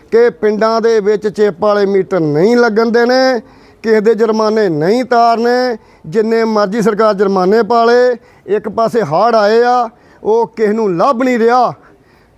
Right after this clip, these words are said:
ਗੰਨਾ ਮਰ ਗਿਆ ਇਹ ਵੇੜ 'ਚ ਬਿਆਸ ਦੇ ਨਾਲ, ਝੋਨੇ ਮਰ ਗਏ ਆ, ਨਹੀਂ ਲੱਭਾ ਕਿਸੇ ਨੂੰ, ਬਿਜਲੀ ਲੱਭ ਗਈ ਆ। ਉਹ ਕਹਿੰਦੇ ਹੁੰਦੇ ਨਾ, ਕਿਸੇ ਦੇ ਮੌਤ ਹੋ ਜੇ ਤੇ ਕਹਿੰਦੇ ਚਾਰ ਦਿਨ ਬਾਅਦ 'ਚ ਪੈਸੇ ਮੰਗ ਲੈਣੇ ਚਾਹੀਦੇ ਆ, ਲੇਕਿਨ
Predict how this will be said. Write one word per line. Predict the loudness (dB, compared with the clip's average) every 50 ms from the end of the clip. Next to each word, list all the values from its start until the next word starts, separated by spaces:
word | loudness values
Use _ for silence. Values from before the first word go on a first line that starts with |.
| _ -12 -6 -2
ਗੰਨਾ | -2 -2 0 0 0 0
ਮਰ | 0 2 0 0 0
ਗਿਆ | 0 -2 0
ਇਹ | 0 2 2 2 0 0
ਵੇੜ | 0 -2 -2 -2
'ਚ | -2 -4
ਬਿਆਸ | -2 0 0 0 0 0 0
ਦੇ | -2 -2
ਨਾਲ, | -2 0 0 0 0 -2 -4 -6 -10 _ _ _ _ -6
ਝੋਨੇ | -2 0 0 0 2 2 2 2
ਮਰ | 2 2 0 0 0
ਗਏ | 0 0 2 2
ਆ, | 2 2 0 -2 -4 -6 -16 -20 _ _ _ _ _ _ _ _ _ _ _ _ -6
ਨਹੀਂ | -4 -2 -2 -2 0 -2
ਲੱਭਾ | -2 -2 0 0 0 0
ਕਿਸੇ | 0 0 0 0 2
ਨੂੰ, | 2 0 0 0 -2 -4 -6 -12 -20 -20 -20 -20 -12 -6
ਬਿਜਲੀ | -4 -2 -2 0 0 0 0 0
ਲੱਭ | 0 0 0 0 0
ਗਈ | 0 0 0 0 2
ਆ। | 2 2 2 0 0 -4 -8 -20 -20 -20 -20 -14 -6 -2
ਉਹ | -2 -2 -2 -4 -10 -20 -20 -20 _ _ _ _ -20 -20 -20 -10 -4
ਕਹਿੰਦੇ | -2 -2 0 2 0
ਹੁੰਦੇ | 0 2 2 0
ਨਾ, | 0 0 -2 -2
ਕਿਸੇ | -2 -2 0 0
ਦੇ | 0 0 0
ਮੌਤ | 0 0 2 2 2 2 2 0 0
ਹੋ | 0 0
ਜੇ | 0 -2
ਤੇ | -2 -2
ਕਹਿੰਦੇ | -4 -4 -2 -2 -2 -4
ਚਾਰ | -4 -2 -2 0 0 0
ਦਿਨ | 0 -2 -4 -4
ਬਾਅਦ | -2 0 0 0 0 -2
'ਚ |
ਪੈਸੇ | -2 -2 0 0 0 0
ਮੰਗ | 0 0 0 0 0 2
ਲੈਣੇ | 2 2 2 0
ਚਾਹੀਦੇ | 0 0 2 0 2 2 2 2 2
ਆ, | 2 2 0 -2 -4 -6 -14 -20 -20 _ -6
ਲੇਕਿਨ | -4 -2 -2 -2